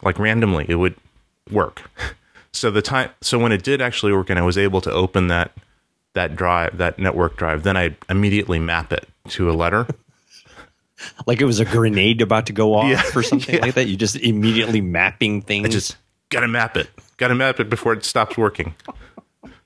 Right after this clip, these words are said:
Speaker 1: So.
Speaker 2: And I know that's the way you love working. You love to work like that. <laughs>
Speaker 1: Anyway, so I finally had this pretty stable network set up,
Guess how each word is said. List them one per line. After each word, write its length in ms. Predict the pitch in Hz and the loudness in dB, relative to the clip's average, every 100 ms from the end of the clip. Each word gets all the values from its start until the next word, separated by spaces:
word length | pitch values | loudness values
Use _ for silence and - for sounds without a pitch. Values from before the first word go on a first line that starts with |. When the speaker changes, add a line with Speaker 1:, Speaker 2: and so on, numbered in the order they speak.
| _ _ _ _ _ - 262 _ - - - - _ _ _ _ - | _ _ _ _ _ -20 -20 _ -20 -20 -20 -20 _ _ _ _ -12
Speaker 1:
So. 220 | - 120 95 - 101 - - - _ _ _ - _ _ - | -4 -2 0 -2 -4 -10 -12 -16 _ _ _ -20 _ _ -8
Speaker 2:
And 140 | 127 123 | -2 0
I 80 | |
know 220 | 139 139 123 | 2 0 0
that's 260 | 113 - | 0 -2
the 80 | - | -2
way 140 | 104 117 | 0 0
you 240 | 117 117 | 0 -2
love 480 | 117 104 101 127 95 | -2 -2 0 0 -2
working. 520 | 95 101 101 73 80 - | -4 -4 -4 -10 -12 -10
You 180 | 117 151 | -2 0
love 320 | 120 127 131 120 | 2 0 0 -4
to 80 | |
work 260 | 104 104 95 | -2 -2 -4
like 220 | 98 92 | -4 -4
that. 300 | - 85 78 _ - - _ - | -2 -2 -4 _ -20 -20 _ -4
<laughs> 100 | 370 - _ _ _ _ - _ _ - - - - _ - _ _ _ - - - - - - - - - _ - | -4 -4 _ _ _ _ -20 _ _ -20 -20 -20 -20 _ -20 _ _ _ -6 -6 -4 -6 -8 -8 -10 -16 -20 _ -2
Speaker 1:
Anyway, 340 | 107 95 87 | 0 2 2
so 160 | - 117 | 0 -2
I 20 | |
finally 300 | 143 147 135 | 0 0 0
had 140 | 120 | 0
this 100 | 98 | -2
pretty 220 | - 107 | -2 -4
stable 340 | - 110 98 95 | -2 -2 0 0
network 400 | 95 92 92 - | 0 2 0 -2
set 220 | 92 87 | -2 0
up, 180 | 85 | 0